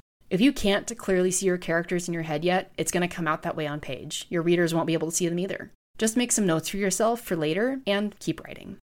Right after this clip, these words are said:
That's it for this companion episode to Introducing Characters.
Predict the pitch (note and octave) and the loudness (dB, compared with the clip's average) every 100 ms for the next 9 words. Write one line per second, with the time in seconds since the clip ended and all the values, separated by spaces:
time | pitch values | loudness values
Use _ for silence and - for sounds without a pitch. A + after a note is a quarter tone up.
0 | _ - F#3+ F#3+ G#3 - G3 F3 F#3 F3 | _ 2 4 4 2 2 0 0 0 0
1 | E3+ E3+ E3+ E3+ G3 A#3+ C#4+ - - - | 0 0 -2 -2 0 0 0 -4 -14 -6
2 | E3 G3 F3 G#3+ G3+ D#3 C#3+ - - - | -2 2 2 2 0 0 -2 -6 -8 -8
3 | - | -10